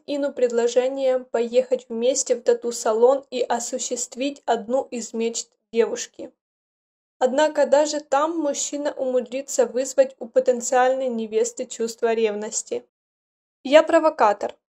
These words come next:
Если она будет реагировать эмоционально, это покажет, что ей не всё равно», объясняет своё поведение Игорь. Кроме того, во время самого процесса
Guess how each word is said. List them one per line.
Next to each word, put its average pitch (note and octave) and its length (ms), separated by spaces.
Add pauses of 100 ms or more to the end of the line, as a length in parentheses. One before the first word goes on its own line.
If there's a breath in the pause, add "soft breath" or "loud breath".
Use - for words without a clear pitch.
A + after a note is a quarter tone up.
(400)
Если - 340
она D4+ 320
будет D4 380
реагировать D4 800
эмоционально, D4 1120 (120)
это C4 260
покажет, C#4+ 640
что - 200
ей C4 220
не C4 120
всё B3+ 220
равно», A#3 500 (720)
объясняет C4 600
своё A#3+ 280
поведение A#3 600
Игорь. A#3 560 (1160)
Кроме D#4+ 320
того, D#4 320
во F4 140
время D4 320
самого C#4 440
процесса D4 680